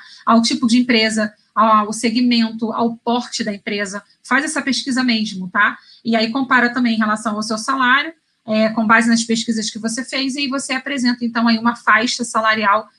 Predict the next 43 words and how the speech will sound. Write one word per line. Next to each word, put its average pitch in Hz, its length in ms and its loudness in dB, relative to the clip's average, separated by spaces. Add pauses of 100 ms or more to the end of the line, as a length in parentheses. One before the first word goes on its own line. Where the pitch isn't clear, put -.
(100)
ideal 254 440 2
pra 254 140 0
pretensão 240 420 0
salarial, 220 640 0 (160)
tá? 226 260 2 (220)
Então, 220 160 2
assim, 233 280 0
isso 240 200 2
mostra 262 380 2
também 240 240 0
que 233 80 -8
você 240 200 -2
tá 254 120 -4
antenado, 247 520 0 (280)
porque 226 200 0
às 233 140 2
vezes 254 280 0
você 247 220 0
tá 240 140 2
em 233 140 4
uma 233 160 6
área, 233 360 4
você 226 220 -2
tá 233 100 -2
saindo 262 480 0
dessa 277 280 -2
área 226 240 4
e 269 40 -6
tá 269 140 -4
indo 262 160 -4
pra 262 180 0
outra. 240 380 0 (240)
Então, 247 120 -2
assim, 247 200 -2
"Caramba, 254 300 2
Raquel, 220 240 0
eu 220 60 -2
não 220 80 -6
faço 247 220 -2
ideia 247 320 0
de 262 100 -4
qual 254 160 -4
seja, 254 420 -2